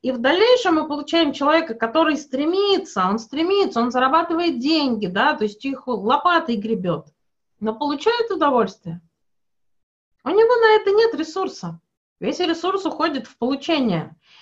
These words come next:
И он свою жизнь организует так, чтобы получать тяжелым трудом. И лопата, она была пудовая, то есть он грести-то гребет, но удовольствия он не получает.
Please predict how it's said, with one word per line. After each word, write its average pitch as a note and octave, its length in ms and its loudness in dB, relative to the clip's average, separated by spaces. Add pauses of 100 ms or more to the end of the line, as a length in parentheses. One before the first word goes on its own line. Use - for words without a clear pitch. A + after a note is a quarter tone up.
И B3 80 0
он F4 140 2
свою E4 320 2
жизнь D#4 340 2
организует C4+ 680 0
так, G4+ 220 2
чтобы - 300 -6
получать C4+ 640 0
тяжелым A#3+ 500 0
трудом. G#3+ 580 -2 (760)
И A#3+ 80 2
лопата, D4 500 4
она C4 200 2
была C#4 300 2
пудовая, A3+ 520 2
то G3 120 -10
есть G3 140 -8
он B3+ 160 0
грести-то D#4 520 -2
гребет, G#3+ 680 -2 (1300)
но G#3+ 440 4
удовольствия G#3+ 680 0
он G3+ 120 -2
не A#3+ 80 0
получает. B3+ 680 -4